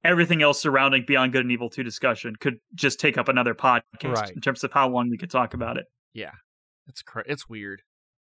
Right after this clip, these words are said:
Speaker 2: It's so weird. Um,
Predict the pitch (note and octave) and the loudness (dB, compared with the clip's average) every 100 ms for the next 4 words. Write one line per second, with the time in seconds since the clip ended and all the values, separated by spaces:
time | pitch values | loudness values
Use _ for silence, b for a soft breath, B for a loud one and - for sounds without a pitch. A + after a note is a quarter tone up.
0 | _ D3 C3 - - A#2 G#2 G#2 G#2 F2+ | _ -16 -14 -16 -8 -8 -6 -8 -10 -12
1 | b b b b b b b D#3 D#3 D#3 | b b b b b b b 2 4 4
2 | D3+ D3 D3 | 4 2 0